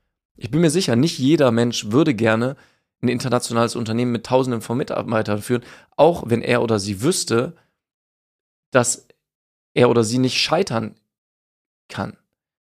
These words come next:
Also da, es geht ja wirklich darum, frei zu werden von diesen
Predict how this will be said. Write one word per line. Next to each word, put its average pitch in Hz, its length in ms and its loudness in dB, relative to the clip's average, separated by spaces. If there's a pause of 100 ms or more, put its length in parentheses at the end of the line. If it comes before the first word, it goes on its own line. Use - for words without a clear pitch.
(100)
Also 117 220 -2
da, 127 380 0
es 113 180 -8
geht 127 140 -4
ja 117 100 0
wirklich 131 180 -6
darum, 120 220 -4
frei 147 360 0
zu 127 220 -8
werden 113 280 0
von 113 180 -6
diesen 107 300 -6